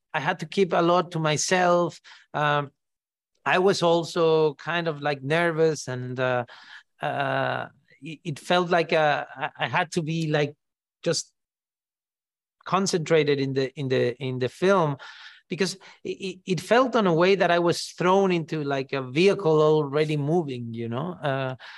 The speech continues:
and here it's different. I've been involved as a producer, therefore I've been part of this project for four years and a half, you know? And, uh, I've been able to talk to them about the whole process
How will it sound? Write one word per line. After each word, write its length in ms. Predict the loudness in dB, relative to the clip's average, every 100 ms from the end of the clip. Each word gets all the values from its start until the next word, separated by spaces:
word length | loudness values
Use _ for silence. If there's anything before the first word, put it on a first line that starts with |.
| -4
and 160 | -2 -2
here 300 | 0 4 4
it's 240 | 2 -2
different. 420 | -2 0 -2 0
I've 160 | -2 -2
been 160 | 0
involved 560 | 0 2 2 2 0 -4
as 180 | -4 -2
a 440 | -2 0 -2 -4 -6
producer, 680 | -4 -2 -2 -2 -2 -2
therefore 520 | 0 0 0 0 2 0 -6 -6
I've 220 | -4 -4
been 180 | -4 -4
part 220 | 0 0
of 140 | 0 -4
this 160 | -8
project 440 | 0 2 2 0 -4
for 160 | -6
four 320 | -6 0 2
years 360 | 2 2 0 0
and 120 | -4
a 40 | -6
half, 400 | -4 -4 -4 -8
you 180 | -10 -6
know? 280 | -6 -6 -10 -20 _ _
And, 340 | -4 -2 -2 -2
uh, 300 | -2 -2 -2
I've 140 | -4
been 160 | 0 2
able 280 | 2 2 2
to 120 | -2
talk 320 | -2 0 0 -2
to 100 | -2
them 200 | 0 0
about 280 | 0 0
the 100 | -2
whole 220 | -4 -4 -4
process 580 | -2 0 -2 -6 -10